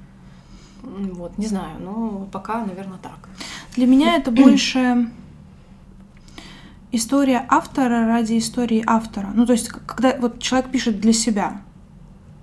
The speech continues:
Speaker 2: и вот, п-, п-, п-, как бы вот, не знаю, грубо говоря,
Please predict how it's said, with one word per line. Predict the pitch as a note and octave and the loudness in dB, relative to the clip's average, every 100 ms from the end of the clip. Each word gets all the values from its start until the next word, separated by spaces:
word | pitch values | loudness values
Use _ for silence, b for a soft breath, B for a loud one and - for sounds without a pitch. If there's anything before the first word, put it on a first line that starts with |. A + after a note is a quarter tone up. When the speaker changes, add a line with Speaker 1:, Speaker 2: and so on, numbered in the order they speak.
| - - - - - | -20 -20 -20 -20 -6
Speaker 2:
и | A3 | -4
вот, | G#3+ | -4
п-, | G#3+ - A3+ | -6 -10 -10
п-, | A3+ A3+ | -8 -8
п-, | G#3+ A3+ | -8 -4
как | A3+ F#3+ | -2 -2
бы | G3 | -4
вот, | G3 - - B B B B B - | -6 -10 -20 B B B B B 2
не | |
знаю, | A3+ G3 - B B B - | 2 2 -6 B B B -2
грубо | B3 C#4+ B3 | 8 10 10
говоря, | A3 G#3 G3 F3+ - | 6 2 2 -2 -6